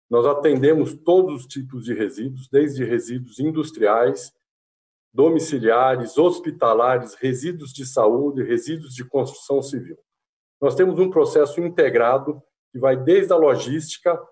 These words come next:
até a tra-, o tratamento e destinação final desses resíduos. Nós tratamos anualmente doze milhões de toneladas de resíduos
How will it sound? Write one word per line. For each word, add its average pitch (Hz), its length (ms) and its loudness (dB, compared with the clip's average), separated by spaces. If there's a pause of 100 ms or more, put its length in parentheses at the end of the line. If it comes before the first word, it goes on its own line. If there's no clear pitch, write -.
(240)
até 139 440 2
a 160 100 4
tra-, 160 260 2
o 117 80 -2
tratamento 143 600 0
e - 20 -6
destinação 139 720 -2
final 131 380 0
desses 123 320 -6
resíduos. 107 680 -6 (480)
Nós 123 160 2
tratamos 151 580 0
anualmente 131 680 2
doze 147 420 2
milhões 127 480 -2
de - 100 -18
toneladas 104 680 -2
de 98 140 -12
resíduos 107 680 -8